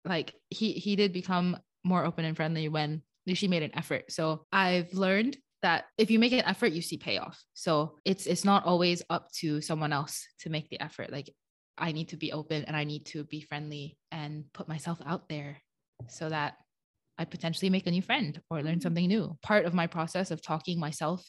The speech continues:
Speaker 1: into doing things, like I mentioned before, is, um, what, what will Lishi think? <laughs> Like, will Lishi do this?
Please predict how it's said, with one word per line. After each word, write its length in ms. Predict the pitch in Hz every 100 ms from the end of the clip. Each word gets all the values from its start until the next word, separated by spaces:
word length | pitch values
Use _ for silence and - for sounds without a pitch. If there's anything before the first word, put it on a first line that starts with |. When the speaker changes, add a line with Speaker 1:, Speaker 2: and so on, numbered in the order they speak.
| -
Speaker 1:
into 280 | 165 165
doing 260 | 156 156 170
things, 300 | 175 233 240
like 100 | 151
I 80 | 147
mentioned 380 | 156 156 170 160
before, 440 | - 151 175 226 _ _ _ -
is, 460 | 151 147 - - -
um, 440 | 185 170 160 156 -
what, 260 | 196 214 196
what 160 | 226 196
will 100 | 175
Lishi 260 | 170 196
think? 500 | 180 196 233 - - - _ _ -
<laughs> 360 | 196 311 285
Like, 140 | 294 190
will 140 | 226
Lishi 240 | 240 277 311
do 100 | 294
this? 320 | 311 -